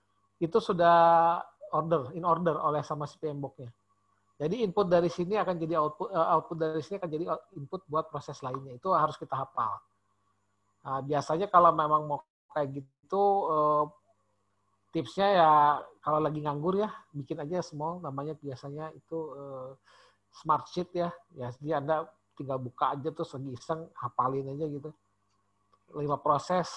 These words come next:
sepuluh knowledge area, dan empat puluh sembilan nam-, so-, apa, eh, knowledge, sub knowledge area itu harus hafal.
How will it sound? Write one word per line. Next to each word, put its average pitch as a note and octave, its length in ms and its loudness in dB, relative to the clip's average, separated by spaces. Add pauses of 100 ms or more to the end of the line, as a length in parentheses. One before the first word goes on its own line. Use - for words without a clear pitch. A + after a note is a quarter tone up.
(220)
sepuluh D3 300 -4
knowledge C#3 320 -4
area, D3+ 320 -4
dan C#3 160 -8
empat C3 240 -10
puluh C#3+ 240 -10
sembilan C3+ 400 -10
nam-, B2+ 180 -12
so-, B2 400 -10
apa, F3+ 220 -14
eh, B2+ 380 -14 (100)
knowledge, C3+ 260 -12
sub C#3 380 -10
knowledge B2+ 240 -10
area B2+ 260 -10
itu C#3 140 -14 (580)
harus B2 220 -10
hafal. A#2 480 -4